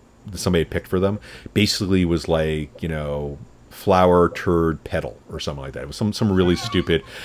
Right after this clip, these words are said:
eh, it sounded like Sally, you know, 'cause the, remember that the Japanese, uh, uh, uh, pronunciation is a syllabary. So it's,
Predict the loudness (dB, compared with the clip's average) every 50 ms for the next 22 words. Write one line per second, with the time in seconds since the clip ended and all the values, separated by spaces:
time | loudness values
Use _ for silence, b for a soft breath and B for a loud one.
0 | B B B B -2 4 6 6 6 4 2 -4 -8 -10 -12 -4 2 4 4 4
1 | 4 2 -2 2 6 8 8 8 8 8 6 6 8 6 6 6 4 0 -6 -8
2 | -8 -2 0 2 2 4 2 0 -2 -4 -8 -12 -16 -8 -4 -2 -2 -2 -2 -4
3 | -6 -8 -10 -14 -16 _ -20 -14 -4 -2 -2 -2 0 -2 -2 -2 -2 -2 -6 -8
4 | -12 -16 -20 _ b b b b b b _ -4 -2 0 0 0 0 0 -2 -2
5 | -4 -6 -4 -2 0 0 0 0 0 0 0 0 0 0 -2 -2 -4 -8 -10 -12
6 | -12 -10 -10 -8 -8 -8 -8 -10 -10 -12 -12 -14 -16 -16 -16 -16 -16 -16 -18 -20
7 | -20 -20 -18 -18 -16 -16 -16 -18 -20 -20 _ _ _ _ _ _ _ _ _ _
8 | 0 2 4 4 4 4 4 6 6 6 6 4 0 -2 -2 -2 -4 -6 -8 -8
9 | -8 -8 -8 -8 -8 -8 -6 -4 0 2 2 4 4 2 0 -2 -4 -10 -14 -16
10 | -10 -6 -4 -4 -4 -4 -6 -10 -14